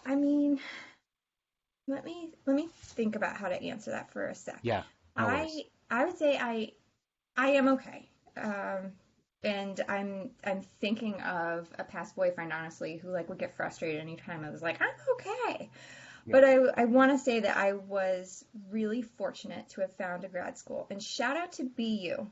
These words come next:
Speaker 1: because they took what was probably a way too blunt admissions essay about why my grades were crap one
Speaker 2: Mm.
Speaker 1: semester.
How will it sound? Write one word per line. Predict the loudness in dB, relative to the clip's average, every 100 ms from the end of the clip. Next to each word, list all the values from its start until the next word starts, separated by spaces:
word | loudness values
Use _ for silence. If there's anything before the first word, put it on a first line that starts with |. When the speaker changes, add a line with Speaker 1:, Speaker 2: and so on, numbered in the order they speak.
| -6
Speaker 1:
because | -2 0
they | 0 0
took | -2 0
what | -2
was | -2 -4
probably | -4 -4 0 0
a |
way | 0 2 2 2
too | -4 -4
blunt | -2 -2 -4
admissions | -4 -4 -4 -8 -12 -14 -10
essay | -8 -4 -4 -2
about | -2 -2
why | -2 0 2
my | 2 0 -2
grades | -4 -6 -8 -10
were | -8 -6 -8 _ _ _ _ _
crap | -20 -4 0 0 0 -4 -4
one | -4 -4 -6
Speaker 2:
Mm. |
Speaker 1:
semester. | -6 -4 -4 -6 -6 -8